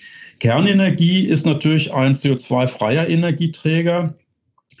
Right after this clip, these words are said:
Äh, und die Internationale Energieagentur geht auch davon aus, dass in vielen Ländern weiter Kernenergie betrieben wird oder sogar ausgebaut wird, um den Energiebedarf zu decken.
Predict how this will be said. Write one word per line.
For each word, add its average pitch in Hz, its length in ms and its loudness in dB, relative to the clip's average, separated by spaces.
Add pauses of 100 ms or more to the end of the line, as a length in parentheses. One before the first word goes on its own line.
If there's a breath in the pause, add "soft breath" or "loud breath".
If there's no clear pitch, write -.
(540 soft breath)
Äh, 123 280 2
und 139 340 0
die 131 300 4
Internationale 135 840 0
Energieagentur 147 1160 0
geht 143 180 0
auch 139 140 -2
davon 123 360 0
aus, 123 380 -2
dass 127 280 -2
in 120 260 0
vielen 139 480 2
Ländern 127 760 2
weiter 113 360 -2
Kernenergie 123 680 0
betrieben 120 480 0
wird 135 140 0
oder 127 80 2
sogar 110 280 -2
ausgebaut 123 800 -2
wird, 127 300 -2 (360 soft breath)
um 139 300 2
den 123 480 4
Energiebedarf 117 880 0
zu - 160 -8
decken. 160 560 -2